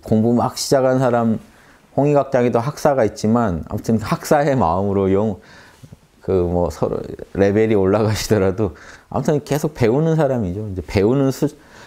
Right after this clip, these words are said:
배우는 안목이 조금씩 높아진다는 거지, 배우는 사람이라는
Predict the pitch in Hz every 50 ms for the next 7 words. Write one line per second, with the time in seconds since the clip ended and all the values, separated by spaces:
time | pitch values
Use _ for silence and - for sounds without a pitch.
0 | - - - - - 117 123 131 139 143 139 123 107 113 131 143 143 139 135 131
1 | 123 127 110 113 120 117 117 123 113 95 87 - - 131 127 117 113 113 104 98
2 | 92 92 90 87 85 85 82 90 98 98 90 85 82 76 - - - 104 107 127
3 | 147 147 139 127 143 123 123 117 113 110 104 104 98 95 92 90 87 85